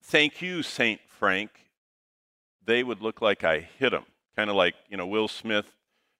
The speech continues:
you know, hitting that other guy. They would just go like that, you know, 'cause they felt that was, that was almost blasphemous,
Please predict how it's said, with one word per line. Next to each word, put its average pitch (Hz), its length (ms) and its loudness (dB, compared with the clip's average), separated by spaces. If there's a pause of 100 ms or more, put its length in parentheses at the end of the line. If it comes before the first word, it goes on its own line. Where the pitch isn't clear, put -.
you 98 80 -6
know, 90 120 -2
hitting 104 240 -6
that 95 140 2
other 104 180 2
guy. 82 260 2 (340)
They 139 140 4
would 135 120 -4
just 123 220 -6
go 131 140 0
like 117 240 4
that, 127 320 6
you 113 60 -8
know, 104 160 0 (400)
'cause 127 280 -2
they 147 440 4
felt 143 640 2
that 117 240 2
was, 104 460 -8 (280)
that 120 180 2
was 104 200 -6
almost 107 520 -6
blasphemous, 139 880 -2